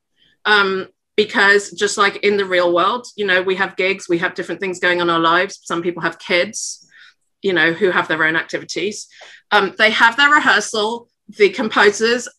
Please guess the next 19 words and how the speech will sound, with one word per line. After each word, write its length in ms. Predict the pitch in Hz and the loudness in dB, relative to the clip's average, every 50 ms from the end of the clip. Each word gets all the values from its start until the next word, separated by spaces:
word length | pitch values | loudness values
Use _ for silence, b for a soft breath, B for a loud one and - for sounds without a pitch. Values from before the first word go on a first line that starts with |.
| - | -14
just 280 | 185 - 220 226 226 - | -8 -2 -2 -2 0 2
like 180 | 247 247 254 302 | 0 0 2 0
in 80 | 254 | 0
the 80 | 262 254 | 0 0
real 220 | 240 220 196 185 | 2 2 2 2
world, 260 | 175 170 - - - - | 2 2 2 0 0 -2
are 180 | - 185 190 | -2 0 0
welcome 400 | 185 202 190 190 190 - 240 220 220 | 0 0 0 0 -2 -4 -6 -6 -6
to 100 | - 226 | -8 -6
be 220 | - - 185 185 | 0 2 2 2
there 240 | 180 196 196 202 202 | 2 2 0 0 0
at 120 | 185 - | -2 -4
the 80 | - 180 | -6 -10
time 320 | 175 - - 175 165 175 | -8 -6 -2 -2 -2 -2
of 100 | 190 180 - | -4 -6 -4
their 160 | 208 214 220 | -4 -2 -2
rehearsal. 720 | 240 226 220 185 160 160 - - 180 180 214 262 - _ _ B B B B B B B B _ - | -2 -4 -4 -4 -4 -4 -6 -6 -6 -4 -4 -6 -8 _ _ B B B B B B B B _ 2
Um, 300 | 214 214 208 202 202 - - - 226 | 4 4 4 4 2 -2 -2 0 2
and, 400 | 233 226 220 220 214 214 214 | 4 4 4 4 4 2 0